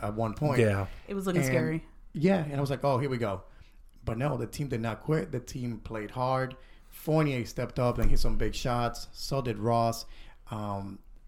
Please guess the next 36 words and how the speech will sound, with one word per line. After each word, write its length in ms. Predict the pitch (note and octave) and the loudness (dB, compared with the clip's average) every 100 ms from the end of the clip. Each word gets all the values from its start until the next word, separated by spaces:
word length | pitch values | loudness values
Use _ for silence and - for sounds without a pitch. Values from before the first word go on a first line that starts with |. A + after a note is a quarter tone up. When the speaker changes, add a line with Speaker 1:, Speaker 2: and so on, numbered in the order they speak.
| - - | -16 -8
Speaker 1:
I 120 | D#3+ | -6
was 160 | E4 | -6
impressed 360 | F#3 - C3+ C#3+ | -6 -4 -4 -4
with 120 | C3+ | -6
the 40 | - | -4
team 140 | E3 | -4
that 140 | A2 | -4
game. 180 | F#2+ F#2 G#2 | -8 -12 -10
They 100 | A2+ | -10
played, 320 | C3 C#3 B2+ | -6 -8 -6
they 80 | B2+ | -6
played 200 | D#3+ C#3 | -2 -4
really 260 | A2+ C3 C3 | -2 -2 0
well. 320 | A2+ A#2+ D#3 | 0 0 0
They, 180 | B2+ A#2 | -2 -4
they 140 | A2 | -6
fought 340 | G2 - B2 A2+ | -8 -4 -2 0
hard. 320 | A#2+ C#3+ F3 - - - - - | 0 -2 -4 -14 -20 -20 -20 -8
That's 220 | C#3+ - - | -8 -8 -6
all 200 | D#3+ D#3 | -2 0
we 80 | D3+ | -2
could 100 | C#3+ | -2
have 60 | A#2 | -2
asked 220 | G#2+ - | -4 -4
for. 140 | G2 - - - | -12 -14 -12 6
Speaker 2:
And, 260 | C3 B2+ | 8 8
and 180 | B2 B2 | 8 6
honestly, 600 | A2+ C#3+ D#3 - C3+ A#2+ A#2 | 10 12 10 10 8 8 6
I, 100 | - - - | -2 -12 -6
I 180 | - A#2+ | 4 8
was 160 | C#3+ B2 | 8 8
excited. 400 | A2+ - B2 B2 | 6 8 8 8
I 80 | G#2+ | 8
mean, 140 | A#2+ | 8
I, 140 | A2+ A#2 | 8 6
I, 420 | G#2+ A2+ A#2 | 2 2 0